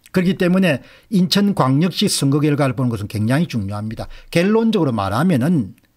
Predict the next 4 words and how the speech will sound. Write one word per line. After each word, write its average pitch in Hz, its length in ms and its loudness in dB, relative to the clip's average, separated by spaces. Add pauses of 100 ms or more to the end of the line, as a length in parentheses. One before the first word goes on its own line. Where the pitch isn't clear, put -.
(300)
인천광역시 175 960 0
선거에서는 143 720 -4
모두 - 440 -6
다 202 320 -2